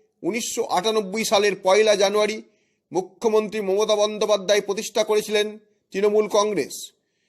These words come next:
সেই থেকে প্রতি বছরই পয়লা জানুয়ারি দিনটিকে তৃণমূল কংগ্রেসের কর্মী সমর্থক সহ জনপ্রতিনিধিরা যথাযোগ্য মর্যাদার সঙ্গে পালন করে আসছে।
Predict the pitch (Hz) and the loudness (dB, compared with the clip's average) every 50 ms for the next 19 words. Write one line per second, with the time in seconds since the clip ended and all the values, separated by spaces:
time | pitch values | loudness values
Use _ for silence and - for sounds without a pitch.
0 | _ _ - - - 185 208 233 - - 226 220 233 226 226 226 208 208 - 233 | _ _ -10 -4 0 0 0 0 0 -2 0 2 2 0 2 0 -2 -2 -2 -2
1 | 214 185 190 190 - 233 220 226 233 247 - _ _ _ _ _ - 147 160 185 | 0 0 0 0 0 -2 -2 -2 -4 -8 -12 _ _ _ _ _ -4 0 2 4
2 | 208 220 220 208 190 202 190 208 220 226 220 226 196 185 214 214 214 175 226 202 | 4 6 4 4 4 4 2 2 2 2 0 -2 -2 -4 -4 -4 -4 -6 -4 -2
3 | 214 220 214 214 - _ _ _ _ _ - 185 202 220 226 226 220 - 226 208 | 0 0 0 0 -2 _ _ _ _ _ -4 0 0 2 2 2 2 2 2 2
4 | 214 214 214 208 220 214 208 - 196 196 202 208 220 214 - 226 202 208 214 - | 2 2 2 2 2 0 0 0 0 0 0 0 -4 -4 -2 0 0 0 0 0
5 | - 226 202 - - 226 214 214 214 214 220 - _ _ _ _ _ _ _ _ | -2 -4 -2 0 2 2 4 4 4 2 0 -6 _ _ _ _ _ _ _ _
6 | - 123 170 185 208 214 214 - 214 214 - 220 214 214 190 185 208 214 202 202 | -4 -2 0 2 2 0 0 0 -2 0 0 -2 -4 -2 0 2 4 4 4 2
7 | 202 - _ _ _ _ - 107 - 156 165 - 214 220 190 214 190 180 170 208 | 0 -4 _ _ _ _ -8 -4 -2 -2 0 2 2 2 2 0 -2 -2 -2 -2
8 | 196 185 185 190 175 208 214 202 214 - - - 220 214 208 208 202 196 180 202 | 0 2 2 2 2 2 2 2 0 0 -2 -4 -4 -2 -2 -2 0 0 0 0
9 | 208 208 208 - 208 208 196 190 185 - - - - | 0 -2 -2 -2 0 2 2 2 0 -2 -6 -10 -10